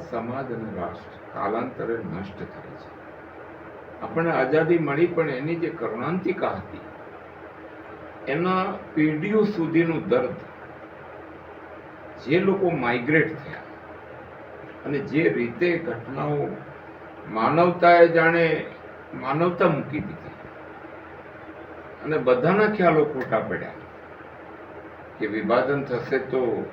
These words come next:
કશું જ નહીં થાય. પંચાવન હજારની ફોર્સ, પાકિસ્તાન આર્મી, ભારત આર્મી ને બ્રિટિશ આર્મી,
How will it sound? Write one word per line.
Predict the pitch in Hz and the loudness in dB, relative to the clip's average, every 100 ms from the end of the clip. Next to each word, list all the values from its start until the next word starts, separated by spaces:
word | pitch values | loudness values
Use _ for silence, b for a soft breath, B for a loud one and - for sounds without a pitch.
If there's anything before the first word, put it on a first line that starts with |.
| - - - | -12 -16 -14
કશું | - 107 - 147 | -10 -4 0 2
જ | 135 | 2
નહીં | 110 104 | -2 -2
થાય. | 120 117 95 - - - | 0 0 0 -4 -10 -6
પંચાવન | 104 110 131 139 139 110 | -4 0 4 4 4 -2
હજારની | 101 - 160 135 139 - - - - - - - - - - - - - - - - - - - | 2 2 2 0 -4 -6 -10 -14 -16 -18 -18 -18 -18 -16 -16 -16 -16 -16 -16 -16 -16 -16 -16 -8
ફોર્સ, | - 156 190 - - - - - - - - - - - - - - - - - - | 2 4 4 2 -8 -14 -16 -16 -16 -16 -16 -16 -16 -16 -16 -16 -16 -16 -16 -16 -4
પાકિસ્તાન | 165 - 147 - 151 147 | -4 -2 -4 -2 0 0
આર્મી, | 139 139 147 135 | 0 -2 -2 -2
ભારત | 95 90 131 135 117 | -4 -6 -4 -4 -4
આર્મી | - 131 147 | -4 -4 -4
ને | - | -4
બ્રિટિશ | 113 113 151 - | -6 -6 -6 -8
આર્મી, | - - - | -10 -12 -16